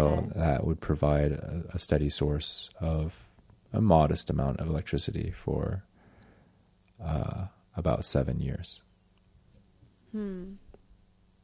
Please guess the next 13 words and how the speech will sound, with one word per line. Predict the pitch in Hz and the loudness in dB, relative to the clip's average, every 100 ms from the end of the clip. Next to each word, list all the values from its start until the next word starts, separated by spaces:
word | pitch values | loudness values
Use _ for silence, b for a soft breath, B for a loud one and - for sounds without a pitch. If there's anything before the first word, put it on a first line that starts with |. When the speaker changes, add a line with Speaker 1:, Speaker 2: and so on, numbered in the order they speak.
| _ - - | _ -12 -4
Speaker 2:
And | 80 85 | 0 4
then | 87 90 90 90 87 92 | 4 4 4 2 0 0
Speaker 1:
I, | 254 | -4
is | - - | -6 -8
there | - 330 392 466 | -2 0 -2 -2
a | 311 | 0
reason | 269 254 262 247 | 0 0 0 -2
why | 196 196 196 | 0 0 0
they | 196 190 185 180 175 - _ _ _ _ | 0 0 0 0 -4 -8 _ _ _ _
chose | - 208 190 190 - - _ - - _ _ _ | -4 -2 -2 -4 -12 -18 _ -20 -20 _ _ _
just | - 196 - - | -2 0 0 -2
twenty-eight | 220 208 196 - 185 190 - _ | -2 0 0 0 -2 -2 -10 _
days? | 185 180 226 311 - | -4 -4 -4 -6 -10